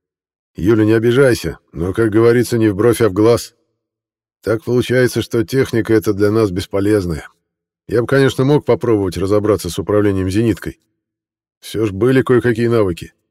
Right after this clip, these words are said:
но там расчёт из четырёх человек по штату предусмотрен. Не, бесполезная техника». «Я бы мог за мехвода попробовать», задумчиво протянул Андрей.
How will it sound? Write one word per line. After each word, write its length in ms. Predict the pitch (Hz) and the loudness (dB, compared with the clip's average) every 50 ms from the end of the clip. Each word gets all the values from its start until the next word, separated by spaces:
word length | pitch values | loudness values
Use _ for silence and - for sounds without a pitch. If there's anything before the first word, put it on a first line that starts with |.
| _ _ _ _ _ _ | _ _ _ _ _ _
но 160 | - 90 104 | -6 -4 -2
там 200 | - - 123 123 | 0 2 2 2
расчёт 420 | 131 135 127 - - - 143 135 - | 2 2 0 0 -2 -4 -4 -2 -2
из 100 | 120 - | -4 -6
четырёх 420 | - - 107 - 127 127 120 104 | -8 -6 -4 -2 0 0 0 -2
человек 440 | - - 120 120 120 117 110 90 - | -2 -4 0 0 2 2 0 -2 -4
по 120 | - 101 | -6 -6
штату 320 | 95 - - 107 85 90 82 | -6 -4 -6 -6 -6 -6 -8
предусмотрен. 680 | - 90 95 98 95 - - 107 92 82 73 73 - _ _ _ _ _ _ _ _ _ _ _ - | -10 -8 -6 -6 -6 -4 -4 -4 -4 -4 -6 -12 -14 _ _ _ _ _ _ _ _ _ _ _ -8
Не, 380 | 90 95 107 123 123 - - - _ _ | -4 -2 0 0 -2 -4 -8 -14 _ _
бесполезная 720 | - 80 95 92 - - 107 104 117 123 110 101 101 95 | -10 -8 -8 -8 -4 -2 0 2 2 2 0 0 -2 -2
техника». 460 | 82 - 95 85 - 87 82 - - - _ _ _ _ _ _ _ _ _ _ _ _ _ _ | -2 -4 -6 -6 -6 -10 -12 -14 -18 -20 _ _ _ _ _ _ _ _ _ _ _ _ _ _
«Я 280 | - 76 85 104 107 101 | -12 -4 -2 0 0 2
бы 140 | 107 113 | 2 2
мог 260 | 113 123 131 120 104 98 | 2 2 2 0 0 0
за 100 | 104 101 | -2 0
мехвода 440 | 101 110 110 - - 110 98 90 | 0 0 -2 0 0 -2 0 -2
попробовать», 600 | 82 - 95 87 95 92 82 78 73 67 - - _ _ _ _ _ _ _ _ _ _ _ _ _ _ - | -2 -4 -6 -4 -4 -4 -4 -4 -6 -8 -10 -12 _ _ _ _ _ _ _ _ _ _ _ _ _ _ -20
задумчиво 560 | 87 82 85 80 80 98 90 80 - - 87 | -14 -12 -10 -8 -8 -8 -10 -8 -8 -10 -10
протянул 440 | 82 - 82 80 - 92 87 82 85 | -10 -12 -14 -12 -10 -8 -6 -6 -6
Андрей. 360 | 87 85 85 87 82 80 - | -4 -4 -4 -6 -6 -8 -10